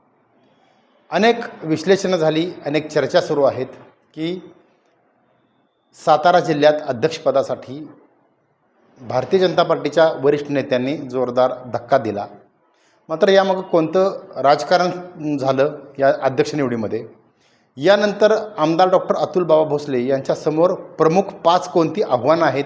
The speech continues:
येत्या दोन ते तीन महिन्यामध्ये, तीसुद्धा आपण जाणून घेणार आहोत. याच्या अगोदर एक जाणून घेऊया, अध्यक्षपदासाठी कोण कोण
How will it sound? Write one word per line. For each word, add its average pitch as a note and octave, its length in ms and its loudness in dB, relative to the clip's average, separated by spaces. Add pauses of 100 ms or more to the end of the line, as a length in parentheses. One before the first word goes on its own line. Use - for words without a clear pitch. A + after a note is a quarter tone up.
(160)
येत्या C#3 220 0
दोन C#3 240 2
ते D3 60 -2
तीन D3 220 -4
महिन्यामध्ये, A#2 560 -4 (600)
तीसुद्धा F#3 300 0
आपण D3 200 -2
जाणून C3 200 0
घेणार A#2+ 180 -2
आहोत. A#2 220 -4 (680)
याच्या E3+ 220 -2 (100)
अगोदर G3+ 320 6
एक G#3 220 2
जाणून E3 300 2
घेऊया, D3 380 4
अध्यक्षपदासाठी D#3+ 760 0
कोण D#3+ 240 -2
कोण E3 180 -4